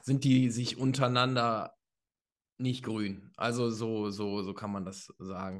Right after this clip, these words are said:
Und da, da meine ich jetzt keine Einzelnen, auch nicht den Ulich oder irgendwie. Es ist insgesamt, ist es viel Politik in diesem Verein. So würde ich das jetzt insgesamt zusammenfassen. Ohne da jetzt irgendwelche, ja,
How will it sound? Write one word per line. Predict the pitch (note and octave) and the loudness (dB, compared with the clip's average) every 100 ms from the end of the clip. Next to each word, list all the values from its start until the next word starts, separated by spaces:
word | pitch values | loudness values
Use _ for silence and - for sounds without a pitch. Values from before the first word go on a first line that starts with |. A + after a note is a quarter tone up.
| - | -6
Und | C3+ B2 | -2 0
da, | |
da | B2 B2+ B2 | -2 0 2
meine | B2+ E3+ | 6 6
ich | F3 | 6
jetzt | C#3+ - | 4 2
keine | D#3+ F#3+ F3 B2+ - | 0 2 2 0 0
Einzelnen, | G3 G3 F3 | -2 2 2
auch | C3+ C#3+ | 2 2
nicht | E3+ D#3 | 2 2
den | B2 | 0
Ulich | F#3+ E3 | 0 0
oder | C#3+ C#3 | 2 2
irgendwie. | E3+ D#3 - - _ | 0 -2 -8 -20 _
Es | C#3 D3+ | -2 -2
ist | C#3+ | 2
insgesamt, | F#3+ A#3 G3 C#3+ E3+ G3 D#3 | 2 4 4 6 6 6 4
ist | D3+ | 2
es | C3 | 2
viel | - - A3 A#3 A#3 | 2 6 8 8 4
Politik | - - D3+ D3 D#3 F3 - - _ _ - | 0 2 4 4 2 0 -2 -18 _ _ -4
in | C3 | 0
diesem | C#3 C#3 | 0 0
Verein. | B2+ C3 G#2+ A2 G2+ | -2 0 0 0 -2
So | G#2 C3 A#2+ C#2+ - | 0 2 2 0 0
würde | B2 A#2+ | 0 2
ich | |
das | B2 A#2 | 0 -2
jetzt | A2+ - | -2 -4
insgesamt | B2 B2 G#2+ A2 | -6 -2 -2 -2
zusammenfassen. | G#2 F#2+ G2 G#2 G2 - - - - - _ _ | -4 -4 -4 -4 -6 -8 -12 -20 -20 -20 _ _
Ohne | - B2 C#3 | 0 4 6
da | A#2+ A#2+ | 6 6
jetzt | A#2 A#2 - | 4 2 2
irgendwelche, | B2 B2 A#2+ A#2 A2+ - _ _ _ _ _ _ _ _ | 2 2 2 0 0 -8 _ _ _ _ _ _ _ _
ja, | - | -10